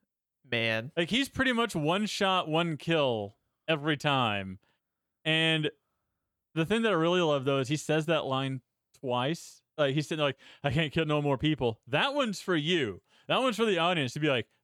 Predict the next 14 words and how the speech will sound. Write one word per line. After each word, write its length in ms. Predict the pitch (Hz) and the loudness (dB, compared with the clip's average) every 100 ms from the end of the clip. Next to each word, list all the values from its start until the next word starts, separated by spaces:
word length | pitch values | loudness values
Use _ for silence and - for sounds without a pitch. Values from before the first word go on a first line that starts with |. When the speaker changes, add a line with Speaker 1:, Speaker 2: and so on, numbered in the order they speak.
| - | -4
Speaker 2:
"Huh? 280 | 147 180 208 _ _ _ _ | 0 0 -4 _ _ _ _
What 140 | 131 156 | -2 -2
did 100 | 190 | 0
he 100 | - | 0
just 280 | 370 359 - | -2 -4 0
say?" 240 | 392 427 - _ _ _ _ _ _ _ 165 | 2 2 -2 _ _ _ _ _ _ _ -6
And 180 | 156 | -2
then 320 | 147 254 247 185 | 0 2 2 2
now 200 | 190 208 | 2 2
that 140 | 190 | 0
you've 160 | 185 196 | 0 0
had 240 | 190 185 | 0 0
that 240 | 165 160 135 | 0 0 0
moment, 460 | 160 208 147 120 | 0 0 0 -4